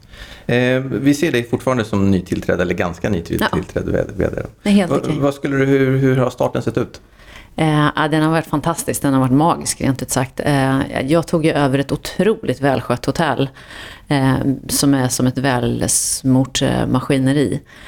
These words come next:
Speaker 2: Eh, men det är ju roligt att se att när det kommer in ett nytt ledarskap så har man en annan, eh, ett annat sätt att jobba. Så att jag tror ändå att jag med mitt sätt att arbeta har, har fått till en ny dynamik, eh, i hotellet.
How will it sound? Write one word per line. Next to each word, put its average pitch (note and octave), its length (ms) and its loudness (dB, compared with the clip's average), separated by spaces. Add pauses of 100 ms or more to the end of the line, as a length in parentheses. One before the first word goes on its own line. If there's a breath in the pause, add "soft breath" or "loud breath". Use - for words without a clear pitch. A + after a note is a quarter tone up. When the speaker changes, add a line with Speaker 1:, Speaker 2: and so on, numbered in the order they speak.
(320 loud breath)
Speaker 2:
Eh, C3 360 2
men F3 280 2
det F3 60 2
är F3 40 4
ju F#3 100 6
roligt G3+ 340 2
att B3 60 0
se E3+ 180 2
att D#3+ 160 -2
när E3 120 2
det E3 60 -2
kommer F3+ 180 0
in A3+ 120 4
ett G#4+ 80 -2
nytt - 200 0
ledarskap A#3 540 0
så C4 80 2
har G#3+ 140 4
man G3+ 160 2
en A#3 100 6
annan, F3+ 360 4
eh, F3 220 0 (520)
ett - 120 -2
annat F3 240 0
sätt - 200 -2
att E3 60 0
jobba. F3+ 520 0
Så - 120 -4
att F3 140 -4
jag F3 240 2
tror F#3 160 2
ändå E3 220 0
att G3 120 -2
jag E3+ 120 0
med D#3+ 120 2
mitt F#3 220 0
sätt - 200 -4
att - 100 -6
arbeta C#3 440 -2
har, C3 200 0
har C3 200 -2
fått B2+ 180 -6
till A#2+ 360 -2
en B2 160 0
ny F3+ 300 4
dynamik, D#3+ 680 -2
eh, - 360 -6
i - 180 -4
hotellet. - 520 -10